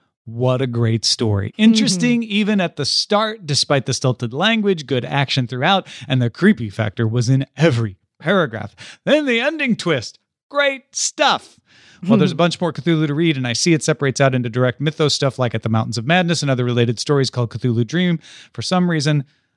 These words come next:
Speaker 1: uh, like Herbert West Reanimator, I'll definitely keep reading. Hmm.
Speaker 2: All right, more recommendations over in that thread,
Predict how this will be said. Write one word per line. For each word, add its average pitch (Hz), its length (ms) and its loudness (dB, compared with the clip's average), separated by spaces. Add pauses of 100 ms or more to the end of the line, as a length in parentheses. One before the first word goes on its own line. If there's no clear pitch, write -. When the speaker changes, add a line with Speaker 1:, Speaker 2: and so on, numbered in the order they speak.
(140)
Speaker 1:
uh, 110 600 0
like 117 240 0
Herbert 127 300 0
West 120 320 -2
Reanimator, 113 580 0
I'll 123 120 -6
definitely 165 380 -2
keep 196 220 -4
reading. 208 260 -4 (280)
Hmm. 220 120 2 (380)
Speaker 2:
All 175 80 0
right, 220 220 2
more 208 280 0
recommendations 202 800 0
over 196 260 0
in 196 180 2
that 185 220 0
thread, 202 420 0